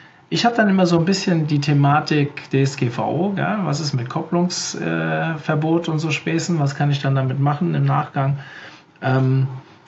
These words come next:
da muss man, können wir an anderer Stelle drüber diskutieren, aber ich kann mir schon vorstellen, dass das sehr, sehr, sehr, sehr gut funktioniert, weil es auch damals für uns gut funktioniert hat. Mal schauen, das überlege ich nochmal.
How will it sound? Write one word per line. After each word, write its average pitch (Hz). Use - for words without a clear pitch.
da 190
muss 214
man, 185
können 202
wir 190
an 165
anderer 208
Stelle 202
drüber 190
diskutieren, 185
aber 165
ich 139
kann 190
mir 185
schon 180
vorstellen, 180
dass 147
das 143
sehr, 151
sehr, 151
sehr, 160
sehr 156
gut 165
funktioniert, 156
weil 143
es 143
auch 139
damals 147
für 143
uns 180
gut -
funktioniert 135
hat. 135
Mal 208
schauen, 170
das -
überlege 208
ich 208
nochmal. 156